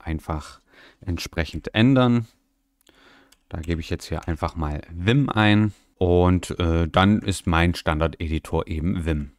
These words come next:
Da, bei Visual kann ich auch noch Vim eintragen, aber ich lasse das jetzt einfach mal. Ich wollt's nur mal so zeigen. Ja, und, äh, hier kommen wir auch schon zu dem allerersten, äh, zu der allerersten großen Aufgabe, die uns Eric Dubois auf der Webseite auch gestellt hat,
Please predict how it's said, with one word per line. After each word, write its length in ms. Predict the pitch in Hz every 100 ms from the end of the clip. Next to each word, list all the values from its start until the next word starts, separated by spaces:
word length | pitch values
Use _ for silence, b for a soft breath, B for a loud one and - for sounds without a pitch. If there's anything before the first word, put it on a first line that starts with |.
| _
Da, 80 | 87
bei 260 | 98 98
Visual 380 | 92 101 101 90
kann 200 | - 82
ich 180 | 80 -
auch 260 | 76 73 -
noch 180 | 73
Vim 160 | 87 95
eintragen, 380 | 82 80 82 107
aber 180 | 135 92
ich 80 |
lasse 220 | 80 78 90
das 120 | -
jetzt 200 | 82 78
einfach 280 | 85 85 82
mal. 280 | 85 82 - B B 113
Ich 180 | 107 - -
wollt's 320 | 95 90 -
nur 80 | 87
mal 160 | 78
so 180 | 76 87
zeigen. 460 | 92 - 87 90 90 B B B
Ja, 240 | 139 120
und, 420 | 92 117 110 107 -
äh, 180 | 104 101
hier 160 | 95 143
kommen 220 | 143 143
wir 100 | -
auch 100 | 120
schon 200 | - 110
zu 100 | 104
dem 180 | 98 90
allerersten, 920 | 101 127 - 107 110 - 101 95 95 -
äh, 420 | 90 87 90 95
zu 120 | -
der 160 | 92 92
allerersten 480 | 123 107 117 - 98
großen 320 | 95 101 -
Aufgabe, 500 | 104 123 - 107 98
die 220 | 101 117
uns 260 | 104 101 -
Eric 340 | 95 98 90
Dubois 420 | 92 78 92 92
auf 260 | - 123 -
der 340 | 104 95 90 -
Webseite 560 | 95 - 95 87 -
auch 160 | 85 -
gestellt 480 | 82 - - 104 107
hat, 180 | 98